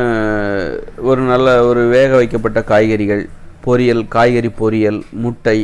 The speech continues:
அப்புறம் வந்து வேர்க்கடலை, அவித்த வேர்க்கடலை, அவித்த சுண்டல்,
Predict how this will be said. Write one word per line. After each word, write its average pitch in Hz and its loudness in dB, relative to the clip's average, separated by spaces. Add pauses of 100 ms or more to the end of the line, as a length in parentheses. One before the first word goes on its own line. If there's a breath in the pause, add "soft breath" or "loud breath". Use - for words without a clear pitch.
(580 soft breath)
அப்புறம் 113 0
வந்து 117 -2
வேர்க்கடலை, 107 0 (300)
அவித்த 117 -2
வேர்க்கடலை, 104 -2 (100)
அவித்த 117 -4
சுண்டல், 104 -4